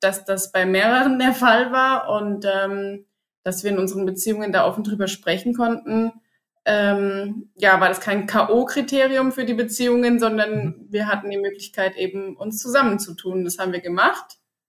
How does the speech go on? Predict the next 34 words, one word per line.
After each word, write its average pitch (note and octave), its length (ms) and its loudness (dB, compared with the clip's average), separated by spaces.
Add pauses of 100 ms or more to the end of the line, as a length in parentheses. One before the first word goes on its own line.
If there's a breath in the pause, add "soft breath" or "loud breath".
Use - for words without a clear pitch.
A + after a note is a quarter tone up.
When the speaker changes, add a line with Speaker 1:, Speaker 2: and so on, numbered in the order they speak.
(1080 loud breath)
Speaker 1:
Und, G#3 520 0
ähm, G3+ 420 2
letztes G3 560 -4
Jahr G3+ 260 0
im F#3 100 -2
April G#3+ 720 2 (380)
haben G3+ 180 0
wir G3 80 2
dann G3 180 2
die F#3 100 -2
Fernbeziehung G3+ 760 0
quasi F#3+ 360 0
beendet A3 600 4
und F#3+ 160 -2
sind F#3 140 0
Speaker 2:
Mhm. F#3 40 -6
Speaker 1:
zusammengezogen. E3+ 1080 -2 (760)
Und F#3 160 -2
seitdem F3+ 400 0
leben F3 260 0
wir E3 120 -2
jetzt E3 160 -6
alle F3 220 -4
zusammen. E3+ 640 -4 (680)
Speaker 2:
Und D3+ 80 -2
ihr C#3 80 -4
habt C3 200 -8
euch B2+ 240 -6
alle C3+ 260 -6
gleichzeitig F#3 640 -8
kennengelernt, F#3+ 440 -8
alle D#3+ 140 -8
vier, G3+ 320 -10
oder? B2+ 420 -12